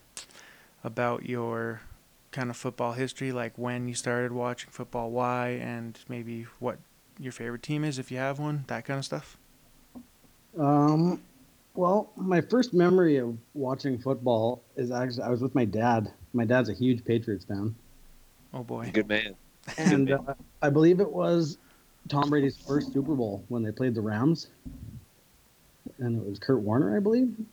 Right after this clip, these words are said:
Speaker 2: was the quarterback for the Rams.
Speaker 1: Okay, yeah.
Speaker 2: And that's my first memory I have of, uh, actually watching N F L. And then I, uh,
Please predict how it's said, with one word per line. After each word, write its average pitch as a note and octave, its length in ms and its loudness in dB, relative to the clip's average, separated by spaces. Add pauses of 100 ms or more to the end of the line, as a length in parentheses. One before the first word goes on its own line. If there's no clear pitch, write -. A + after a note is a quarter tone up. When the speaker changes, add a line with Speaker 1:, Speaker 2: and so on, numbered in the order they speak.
(100)
Speaker 2:
was F3+ 160 4
the F3 80 -2
quarterback F#3+ 400 2
for - 80 2
the F#3+ 80 6
Rams. F#3 340 6
Speaker 1:
Okay, C3 320 -8
yeah. C3 200 -6 (1900)
Speaker 2:
And D3 140 6
that's C3+ 160 2
my D3 80 8
first C#3 240 4
memory B2+ 280 6
I A#2+ 100 4
have A#2+ 360 2
of, G#2+ 320 -2
uh, G2+ 300 0 (600)
actually A#2 220 -2
watching A2+ 340 0
N A2 120 0
F G2 140 -6
L. G#2+ 280 2 (520)
And B2 120 2
then A#2+ 420 2 (220)
I, A2+ 300 0
uh, G2+ 460 0